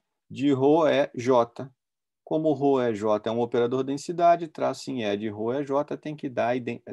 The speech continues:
tem que dar um. Então, isso aqui, tudo isso aqui se reduz a um, sai fora, sobra essa expressão, onde a gente passa o somatório de volta pra dentro,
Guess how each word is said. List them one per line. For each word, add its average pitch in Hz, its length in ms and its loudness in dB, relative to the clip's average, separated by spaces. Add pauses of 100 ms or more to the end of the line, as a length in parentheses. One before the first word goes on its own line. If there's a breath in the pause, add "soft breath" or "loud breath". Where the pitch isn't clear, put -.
tem 117 120 -8
que 120 120 -8
dar 127 180 0
um. 151 260 -4 (580)
Então, 156 480 -8 (100)
isso 139 220 -8
aqui, 139 380 -8 (760)
tudo 208 300 0
isso 160 200 -2
aqui 151 200 0
se 151 140 -2
reduz 117 340 0
a 107 80 0
um, 170 320 2 (800)
sai 180 160 -4
fora, 175 480 0 (400)
sobra 170 400 -2
essa 143 220 0
expressão, 180 580 -6
onde 160 120 -6
a 131 40 -4
gente 131 200 -10
passa 123 280 -2
o 113 40 -16
somatório 104 480 -6
de 101 120 -6
volta 90 300 -6
pra - 180 -8
dentro, 202 400 -6